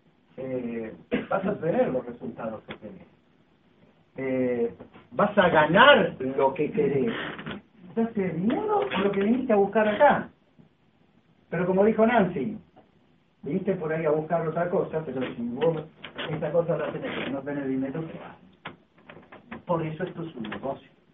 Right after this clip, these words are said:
Distinto, de locos.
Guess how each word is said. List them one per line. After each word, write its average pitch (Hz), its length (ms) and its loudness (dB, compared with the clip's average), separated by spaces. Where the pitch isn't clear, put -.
Distinto, - 800 2
de - 120 -4
locos. - 520 6